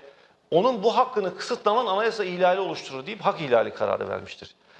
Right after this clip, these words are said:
Canan Hanım'la ilgili, e, Yargıtay Cumhuriyet Başsavcı Yardımcısının partimize yazdığı yazı üzerine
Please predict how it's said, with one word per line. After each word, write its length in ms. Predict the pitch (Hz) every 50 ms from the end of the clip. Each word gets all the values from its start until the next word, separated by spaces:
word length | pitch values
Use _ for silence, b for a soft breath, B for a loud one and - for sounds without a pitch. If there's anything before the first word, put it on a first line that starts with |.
| b b _ -
Canan 300 | 127 143 175 214 240 240
Hanım'la 260 | 233 226 220 220 208
ilgili, 640 | 185 - 220 233 214 214 190 135 135 - - - - - _ _ _ _ _ _ _ _ _ -
e, 60 | 147 139 135 135 131 127 117 131
Yargıtay 520 | 139 165 196 208 208 202 - 226 214 180
Cumhuriyet 460 | 147 175 190 208 220 214 196 202 -
Başsavcı 560 | 175 202 214 - - - 202 180 180 - 175
Yardımcısının 800 | 214 196 180 170 165 - - 151 147 135 123 - - 120 107 101 - - _ _ _ -
partimize 500 | - 156 160 165 160 165 175 175 175 214
yazdığı 400 | 202 180 170 165 160 - 151 160
yazı 280 | 151 - 147 139 180 208
üzerine 440 | 202 165 175 151 120 104 104 113